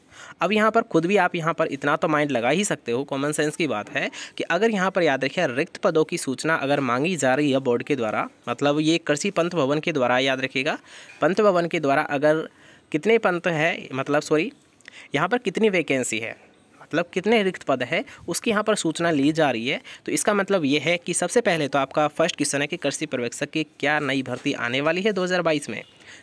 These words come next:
तो हाँ, स्पष्ट है आपकी वैकेंसी बहुत जल्द आने वाली है।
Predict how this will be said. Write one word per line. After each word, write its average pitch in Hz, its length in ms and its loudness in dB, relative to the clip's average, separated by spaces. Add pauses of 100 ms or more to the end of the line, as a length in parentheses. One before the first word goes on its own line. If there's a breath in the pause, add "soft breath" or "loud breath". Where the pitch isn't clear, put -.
(100)
तो 131 60 2
हाँ, 127 260 -2 (380)
स्पष्ट - 380 -2
है 202 120 -2 (520 loud breath)
आपकी 151 300 -2
वैकेंसी 131 480 -2
बहुत 127 240 -2
जल्द 147 220 0
आने 127 320 -2
वाली 113 220 -6
है। - 240 -18